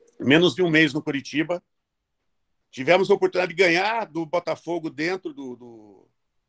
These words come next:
do Engenhão. E no final do jogo o Botafogo ganha dois a zero. E naquele momento eu falei que o time do Botafogo era outro completamente diferente do Botafogo que tinha jogado o primeiro semestre.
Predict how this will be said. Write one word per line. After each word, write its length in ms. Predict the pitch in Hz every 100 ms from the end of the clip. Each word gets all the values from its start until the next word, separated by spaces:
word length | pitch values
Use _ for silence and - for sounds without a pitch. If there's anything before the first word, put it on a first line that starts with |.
| _ _
do 120 | 127
Engenhão. 500 | 147 135 139 135 175 262 _ _ _ _ _ _ _ _ _ _ _ _ _ _ _ -
E 100 | 147
no 100 | 165
final 320 | 165 175 170
do 80 | 160
jogo 240 | 156 170
o 40 |
Botafogo 460 | 170 175 165 - 160
ganha 220 | 170 175
dois 260 | 160 175 165
a 120 | 170
zero. 320 | 123 113 107 _ _ _ _ _ _ _ _
E 80 | -
naquele 400 | 165 185 208 262
momento 420 | 269 254 202 220
eu 80 | 226
falei 540 | 226 240 175 170 165 - _ _ _ _ _ _ _
que 100 | -
o 40 |
time 240 | 151 185 202
do 100 | 208
Botafogo 540 | 190 185 156 170 180
era 180 | 196 185
outro 380 | 170 202 - -
completamente 880 | - 247 320 226 226 190 170 185 -
diferente 720 | 175 180 180 160 156 180 -
do 340 | 175 220 226 233
Botafogo 500 | 214 208 180 190 185
que 60 |
tinha 180 | - 202
jogado 340 | 196 165 165 185
o 40 |
primeiro 300 | - 190 180
semestre. 580 | - 175 143 - -